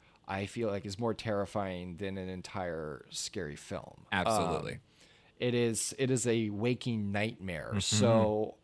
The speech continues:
Speaker 1: um, <laughs> I s-, I actually still have legitimate nightmares about when I played that game. So I feel like, um,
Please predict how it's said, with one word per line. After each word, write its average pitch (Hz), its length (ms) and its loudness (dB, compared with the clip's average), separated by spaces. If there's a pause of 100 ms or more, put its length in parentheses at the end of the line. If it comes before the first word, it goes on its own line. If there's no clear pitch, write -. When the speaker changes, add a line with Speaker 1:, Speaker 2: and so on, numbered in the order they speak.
(180)
Speaker 1:
um, 117 240 6 (100)
<laughs> 170 100 -2
I 156 40 4
s-, - 160 -4 (120)
I 143 100 10
actually 151 400 8
still 156 180 4
have 147 60 2
legitimate 156 480 6
nightmares 123 500 2
about 135 220 8
when 135 100 6
I 127 80 6
played 131 240 2
that 139 200 6
game. 156 280 0 (380)
So 147 480 8
I 131 260 4
feel 156 420 2
like, 123 520 4 (100)
um, 98 520 0